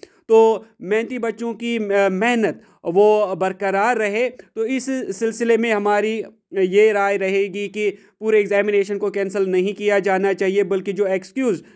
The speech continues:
जिन्होंने इस पेपर को ख़रीदा और फिर एग्जामिनेशन में बैठे, उनका नाम सामने आना चाहिए, सिर्फ उनके against में,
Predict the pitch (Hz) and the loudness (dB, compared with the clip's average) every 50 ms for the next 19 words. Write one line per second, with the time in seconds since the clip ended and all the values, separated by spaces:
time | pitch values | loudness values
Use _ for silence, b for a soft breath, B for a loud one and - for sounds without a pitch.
0 | B - 156 214 220 226 226 226 220 214 214 220 214 190 196 190 - - 202 196 | B -10 -4 -2 0 0 0 2 2 4 2 2 0 -2 -6 -8 -4 0 2 2
1 | 196 196 208 208 196 190 208 202 202 - 196 196 196 196 202 196 214 247 247 - | 4 2 0 -2 -2 -2 -2 -2 -2 -2 -2 -2 0 0 0 0 0 0 0 -2
2 | - b b b - 196 202 202 196 220 202 202 196 185 214 214 220 233 220 202 | -6 b b b -2 -2 -2 -2 -2 -4 -4 -4 -2 0 0 0 0 2 2 2
3 | 196 190 196 208 190 196 196 190 180 190 185 185 196 233 254 233 247 B B B | 2 2 0 -2 -2 0 0 2 2 2 2 2 2 0 0 0 -2 B B B
4 | - 226 233 240 220 240 233 226 220 214 208 214 202 - 214 196 190 190 202 208 | -8 -6 -6 -4 -2 -2 0 2 2 2 0 0 -2 -2 -2 0 0 0 0 0
5 | 208 202 202 202 208 214 208 202 208 202 208 240 262 247 254 B B B - - | 2 2 2 2 0 0 -2 -2 -4 -4 -2 -2 -2 -2 -4 B B B -2 0
6 | 311 311 311 311 - 277 269 262 233 269 269 269 220 226 226 196 220 220 220 214 | 2 2 2 0 0 0 2 2 2 2 2 2 2 2 2 2 0 0 0 0
7 | - 196 202 202 196 208 254 277 | -2 -4 -4 -4 -2 -2 -2 -2